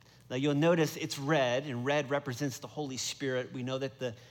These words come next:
scriptures are inspired by the Holy Spirit. This gospel is precious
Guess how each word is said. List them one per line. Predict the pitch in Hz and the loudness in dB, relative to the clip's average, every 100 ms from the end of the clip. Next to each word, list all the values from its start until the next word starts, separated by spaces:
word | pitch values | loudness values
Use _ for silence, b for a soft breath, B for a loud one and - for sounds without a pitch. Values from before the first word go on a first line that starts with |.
| B | B
scriptures | - - - 170 - 180 135 | -4 -4 0 -2 0 0 2
are | 143 | 0
inspired | 127 - 143 139 135 | 0 -2 2 2 2
by | 117 | -2
the | 113 | -4
Holy | 113 120 117 | -6 -6 -6
Spirit. | - 123 117 107 - - _ _ - b b b b b - | -8 -4 -4 -4 -8 -20 _ _ -20 b b b b b -4
This | 175 180 | -2 -2
gospel | - 170 170 - 180 165 | 0 0 0 0 -2 -2
is | 139 | -4
precious | - 156 147 139 | -4 -4 -2 -6